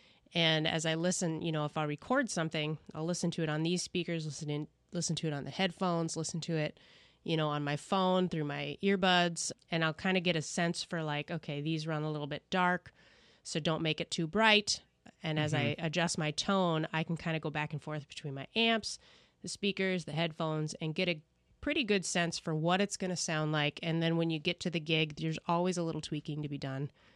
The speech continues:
Speaker 1: You can
Speaker 2: Yeah.
Speaker 1: get pretty close and have a good place to start. So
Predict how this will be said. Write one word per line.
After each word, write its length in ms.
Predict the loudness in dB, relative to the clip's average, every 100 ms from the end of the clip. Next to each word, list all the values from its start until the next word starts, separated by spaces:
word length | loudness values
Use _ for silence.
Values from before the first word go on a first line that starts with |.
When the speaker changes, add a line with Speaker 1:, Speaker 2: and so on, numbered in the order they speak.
| _ _ _ _
Speaker 1:
You 120 | 2
can 80 | 6
Speaker 2:
Yeah. 60 | 8
Speaker 1:
get 160 | 6 4
pretty 220 | 2 2
close 600 | 2 2 4 2 -2 -8 -14 _ _ _ _
and 460 | -2 0 2 0 -4 -10 _ -6
have 180 | -2 -2
a 40 |
good 200 | 0 -2 -4 _ _ _
place 240 | -6 -4 -4
to 80 | -6
start. 300 | -4 -6 -8 _
So 260 | -8 -8